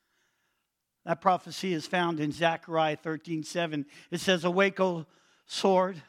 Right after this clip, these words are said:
against my shepherd, against the man who is close to me." Declares the Lord Almighty. "Strike the shepherd and the sheep will scatter." Jesus knew what was coming.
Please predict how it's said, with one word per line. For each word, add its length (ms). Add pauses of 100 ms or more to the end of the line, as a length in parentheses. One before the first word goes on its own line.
against 420
my 200
shepherd, 640 (420)
against 580
the 100
man 360
who 180
is 160
close 380
to 120
me." 280 (880)
Declares 840 (520)
the 80
Lord 240
Almighty. 680 (500)
"Strike 540
the 100
shepherd 540
and 140
the 60
sheep 500
will 200
scatter." 640 (2500)
Jesus 520
knew 220
what 220
was 220
coming. 420